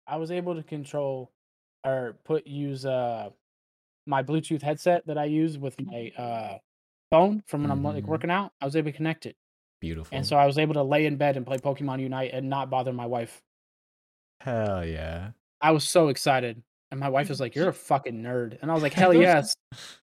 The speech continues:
Speaker 3: Does that headset not come with a cord, though?
Speaker 1: My, no.
Speaker 3: Your
Speaker 1: Are you
Speaker 3: HyperX.
Speaker 1: talking, oh, uh, no, it doesn't, but I have, I have one of my Xbox braided, like, cords. You know what I
Speaker 3: But
Speaker 1: mean?
Speaker 3: there's not, like, a cord that you could,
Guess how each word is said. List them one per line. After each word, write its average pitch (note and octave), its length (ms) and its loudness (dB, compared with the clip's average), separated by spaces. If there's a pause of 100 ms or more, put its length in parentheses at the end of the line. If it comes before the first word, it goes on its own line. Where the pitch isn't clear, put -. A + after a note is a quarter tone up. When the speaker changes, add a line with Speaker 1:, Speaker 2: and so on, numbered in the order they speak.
Speaker 3:
Does G#3+ 120 -2
that C4 180 2
headset A#3 400 -2
not G#3 200 -4
come A#3+ 160 -6
with A3+ 160 -6
a G3 40 -6
cord, G3+ 280 -6
though? B3+ 200 -8 (1200)
Speaker 1:
My, A2+ 640 -2 (420)
no. A#2+ 380 -2
Speaker 3:
Your F#3 80 -2
Speaker 1:
Are G3 60 2
you G#3 40 0
Speaker 3:
HyperX. F3+ 220 -2
Speaker 1:
talking, E3 240 4 (760)
oh, D3 340 4 (240)
uh, D#3+ 340 8 (160)
no, F3 220 6
it C#3+ 100 0
doesn't, C#3 300 0
but C3 100 -2
I C#3+ 100 2
have, B2+ 220 -4 (200)
I B2+ 120 -8
have B2+ 120 -10
one C3 100 -10
of B2+ 40 -8
my A#2+ 200 -8
Xbox A#2 340 -10
braided, A2+ 380 -12
like, A2 180 -12
cords. A2 460 -16 (180)
You C3 80 -10
know A#2+ 80 -10
what A2+ 40 -12
I - 40 -12
Speaker 3:
But F#3 80 -6
Speaker 1:
mean? - 20 -8
Speaker 3:
there's F#3+ 160 -4
not, G#3 160 -4
like, G3 140 -2
a F#3 80 -2
cord F#3 320 -4
that F#3 80 -4
you F3+ 80 -6
could, E3 200 -12